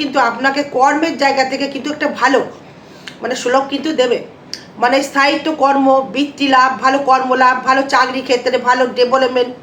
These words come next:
ভালো উন্নতি একটা মানে জায়গা কিন্তু আপনি দর্শক বন্ধু পাচ্ছেন, এবং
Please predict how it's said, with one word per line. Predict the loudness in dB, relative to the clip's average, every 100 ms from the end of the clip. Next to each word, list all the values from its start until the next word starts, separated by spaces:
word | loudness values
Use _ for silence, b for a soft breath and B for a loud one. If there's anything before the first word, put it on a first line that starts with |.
| -20 B B B B -4
ভালো | 0 2 2
উন্নতি | 2 0 2 0 0
একটা | 2 0 0 B B B B B -4
মানে | 0 0 0
জায়গা | 2 2 0 -2
কিন্তু | -2 0 0
আপনি | 0 -2
দর্শক | -2 -4
বন্ধু | -6 -6 -6
পাচ্ছেন, | -6 -10 -14 -16 -20 B B B B -4
এবং | 0 0